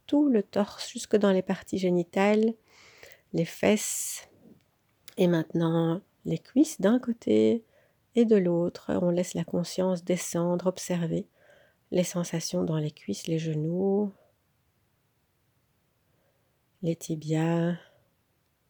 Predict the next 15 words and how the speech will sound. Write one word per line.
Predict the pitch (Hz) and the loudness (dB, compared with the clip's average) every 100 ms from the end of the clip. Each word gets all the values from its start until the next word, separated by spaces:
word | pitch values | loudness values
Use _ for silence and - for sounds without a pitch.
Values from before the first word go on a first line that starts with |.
| _ _ _ _ _ _ _ _ - | _ _ _ _ _ _ _ _ -2
les | 170 | 0
mollets, | 165 156 151 156 175 208 233 | 2 -2 -2 -4 -2 0 0
les | 208 | 0
chevilles, | 170 - 165 156 170 190 214 254 262 _ _ _ _ _ _ _ _ _ _ _ _ | -2 -6 -8 -6 -4 -2 0 0 -2 _ _ _ _ _ _ _ _ _ _ _ _
les | 165 | -8
talons, | 165 - 151 190 359 _ _ _ _ _ _ _ _ _ _ _ _ _ _ _ _ | -6 -4 0 2 0 _ _ _ _ _ _ _ _ _ _ _ _ _ _ _ _
la | 175 151 | -8 -8
plante | - 214 220 214 | -6 0 2 0
du | 202 | -2
pied | - - 202 202 202 | -8 -4 0 0 0
d'un | 185 196 | -2 -6
côté | 214 196 - 196 | -4 -8 -4 -6
comme | - 180 | -2 -2
de | 175 | -2
l'autre, | 170 165 175 - - | -2 -2 -4 -8 -8